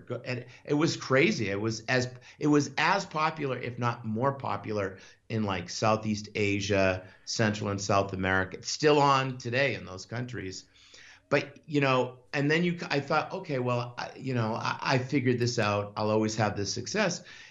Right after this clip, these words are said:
And then you have things that bomb. I mean, I, I have, I've had series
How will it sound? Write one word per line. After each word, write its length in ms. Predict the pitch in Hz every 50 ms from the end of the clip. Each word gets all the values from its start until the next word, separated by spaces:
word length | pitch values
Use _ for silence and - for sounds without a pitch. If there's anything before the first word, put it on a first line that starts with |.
| - _
And 160 | - 104 110
then 140 | 123 127 123
you 120 | 214 233 190
have 160 | 170 160 -
things 180 | 151 151 143
that 180 | 135 156 139 113
bomb. 500 | - 98 104 127 - 160 - - - - - -
I 60 | 113
mean, 200 | 120 117 113 110
I, 200 | 110 117 123 123 -
I 80 | 123 123
have, 260 | 127 143 131 127 127
I've 260 | 123 - 131 135 127
had 140 | 151 143 127
series 520 | - 127 127 135 143 147 143 143 143 -